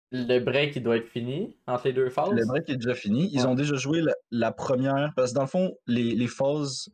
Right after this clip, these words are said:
Speaker 2: éliminatoires, c'est des matchs aller-retour. Une fois chez l'autre, une fois chez toi.
Speaker 1: Puis,
Speaker 2: Puis
Speaker 1: ça, c'est de quoi de fucké au soccer, hein ? Aller-retour, c'est pas,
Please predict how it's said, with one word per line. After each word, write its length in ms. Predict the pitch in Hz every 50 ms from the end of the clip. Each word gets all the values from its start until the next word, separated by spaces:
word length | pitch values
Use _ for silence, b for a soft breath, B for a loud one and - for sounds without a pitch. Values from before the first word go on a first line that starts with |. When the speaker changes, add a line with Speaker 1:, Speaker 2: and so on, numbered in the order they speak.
| -
Speaker 2:
éliminatoires, 680 | 117 113 - 117 120 120 120 117 113 - 123 131 156 175
c'est 100 | - -
des 80 | 131 113
matchs 200 | 113 123 - -
aller-retour. 480 | 120 110 104 101 98 - 101 87 82 - _ _ _ _ _ _ -
Une 140 | 127 135 135
fois 200 | - - 147 139
chez 180 | 135 - 131 120
l'autre, 260 | 127 131 135 - -
une 80 | 117 110
fois 140 | - 113 104
chez 160 | - 104 -
toi. 260 | - 104 110 139 180 - -
Speaker 1:
Puis, 240 | 190 180 - - - - -
Speaker 2:
Puis 140 | - - 220 226 240
Speaker 1:
ça, 120 | 311 370 -
c'est 100 | - -
de 60 | -
quoi 140 | - - 208
de 60 | 202
fucké 360 | - - 156 127 - - 269 302
au 80 | -
soccer, 520 | - - 143 113 - - 240 247 202 143 147
hein ? 180 | 170 170 - -
Aller-retour, 680 | 139 139 139 151 156 160 151 147 - 233 294 381 370
c'est 180 | - - - 151
pas, 280 | 156 202 208 220 -